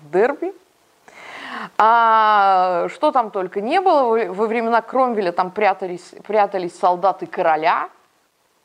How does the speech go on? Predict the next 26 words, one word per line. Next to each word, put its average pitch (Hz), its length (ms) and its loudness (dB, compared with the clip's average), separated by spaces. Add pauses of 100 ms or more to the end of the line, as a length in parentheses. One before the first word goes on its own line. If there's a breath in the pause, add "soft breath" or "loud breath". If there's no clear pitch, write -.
(220)
Э, 226 460 2
то 247 100 -6
есть 285 220 -4
это 523 180 0
вот 370 140 -4
такое 381 300 0
место, 415 400 -2
м, 202 520 -6
очень - 220 -2
специфическое. - 920 -8 (960 loud breath)
А, 214 760 2 (180)
я 370 580 2 (140)
не 202 540 -6
могу 302 260 0
не 247 120 -4
отметить, 240 540 -6
что 208 420 0
то 320 180 2
его 233 160 0
держали 175 440 -2
портные, 269 760 -2
то 269 140 -6
его 262 160 2
держали 175 500 0
любители 165 520 -10
собак, 196 800 -2